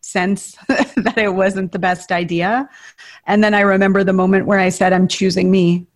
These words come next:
You know, when I talked myself into it, I thought, "Well, it's okay if my life isn't that great." Like, I, my ex had a son,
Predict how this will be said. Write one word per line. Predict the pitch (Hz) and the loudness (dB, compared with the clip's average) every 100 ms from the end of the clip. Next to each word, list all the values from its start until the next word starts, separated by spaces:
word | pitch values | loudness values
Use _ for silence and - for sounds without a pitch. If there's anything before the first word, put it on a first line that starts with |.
| _ _ _ _ _ _ _ - | _ _ _ _ _ _ _ -4
You | 185 | 0
know, | 180 175 | 2 2
when | 180 190 | 2 0
I | 180 | 0
talked | 208 202 208 | 0 0 2
myself | 202 202 196 240 | 0 2 0 2
into | 277 240 | 2 4
it, | 208 196 | 2 2
I | 190 | 0
thought, | 190 180 - | 0 -2 0
"Well, | 302 | 0
it's | 330 | 0
okay | 359 - 185 | -2 0 -2
if | 180 | 0
my | 190 | 0
life | 165 170 170 | 0 0 -2
isn't | 170 180 | 0 0
that | 156 - | -2 -4
great." | 131 117 - _ _ | -2 -4 -6 _ _
Like, | 180 165 - - - | -4 -2 -4 -10 -2
I, | 202 202 - - - - - | 0 0 -2 -12 -20 -20 -8
my | - 202 | -2 2
ex | 160 208 220 - | 2 0 -2 -2
had | 214 | 0
a | 165 | 0
son, | - 202 170 165 | 0 0 2 0